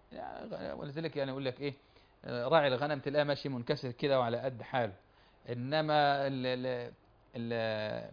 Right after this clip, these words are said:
اللي بيركب خيل أو يرعى إبل، آه، أو، أو خيل أو كذا، اللي عنده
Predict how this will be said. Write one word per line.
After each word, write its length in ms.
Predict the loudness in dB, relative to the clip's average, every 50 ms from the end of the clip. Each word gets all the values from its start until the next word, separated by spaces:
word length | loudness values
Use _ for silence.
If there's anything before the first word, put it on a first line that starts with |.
| -16 -18 -14 -8
اللي 140 | -6 -4 -2
بيركب 340 | -2 -2 0 0 -2 -2 -2
خيل 360 | -2 -2 0 0 0 0 -2
أو 280 | -2 0 0 2 2
يرعى 380 | 2 2 2 0 -2 -2 -4 -4
إبل، 220 | -4 -4 -4 -4
آه، 160 | -2 -4 -4 -4
أو، 380 | -2 -2 -2 0 0 -2 -4
أو 260 | -2 0 2 2 2
خيل 320 | 0 -2 -2 0 0 0 -2
أو 80 | -2
كذا، 180 | -2 -2 -2 -2 -4 -8 -8
اللي 200 | -6 -6 -4 -4
عنده 480 | -4 -4 -6 -4 -4 -4 -4 -4 -6